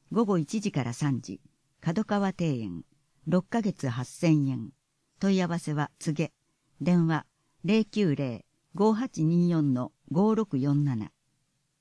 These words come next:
川柳、ゆず流会。第三月曜日、午前十時から正午。角川庭園。月千三百円。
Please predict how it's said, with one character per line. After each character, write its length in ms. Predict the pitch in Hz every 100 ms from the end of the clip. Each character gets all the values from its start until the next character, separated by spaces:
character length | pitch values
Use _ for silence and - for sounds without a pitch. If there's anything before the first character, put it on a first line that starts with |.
| _ _ _ _ _ _
川 320 | - 247 247 151
柳、 300 | 135 98 - _ _ _ _ _ _
ゆ 160 | 175 170
ず 160 | 220
流 220 | 226 220 151
会。 320 | 123 117 - _ _ _ _ -
第 220 | 196 220
三 260 | 226 226
月 260 | 202 196 196
曜 180 | 196 156
日、 220 | - 127
午 140 | - 214
前 220 | 214 165
十 180 | 151 196
時 140 | 156
か 120 | 131
ら 100 | 123
正 240 | 131 165 127
午。 220 | - 127 _ _ _ _
角 220 | - 185 214
川 280 | 214 208
庭 200 | 196 170
園。 320 | 143 107 104 - _ _ _ -
月 300 | - 240 208
千 240 | - 196
三 240 | 190 180 165
百 260 | 160 -
円。 180 | 107